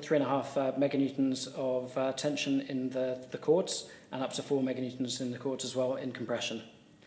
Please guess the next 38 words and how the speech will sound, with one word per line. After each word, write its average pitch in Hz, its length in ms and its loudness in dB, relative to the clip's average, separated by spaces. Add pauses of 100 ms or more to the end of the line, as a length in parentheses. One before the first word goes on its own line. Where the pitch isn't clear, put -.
(500)
Uh, 127 220 2
we, 135 60 0 (140)
we 143 80 0
took - 240 2
this, - 320 4
uh, 135 420 4
design, 156 340 4
actually 135 260 0
we 127 260 0
optimised 139 560 0
it 120 80 -6
using, 131 500 -2
uh, 123 40 -6 (100)
our 127 280 -2
parametric 135 440 0
design 143 280 0
skills 160 280 2
and, 131 580 -2
uh, 127 200 0 (340)
our 127 80 0
in-house 123 260 2
software, 156 380 2 (380)
uh, 131 160 0
basically 135 320 4
looking 131 160 -2
at 123 80 -2
different, 135 540 0
uh, 131 260 0
options 123 420 0
for 143 240 4
it, - 180 -2
you 135 60 -4
know, 127 60 -4
straight, - 640 2 (260)
curved, 139 300 4
faceted - 460 0
truss - 300 2
members, 147 580 4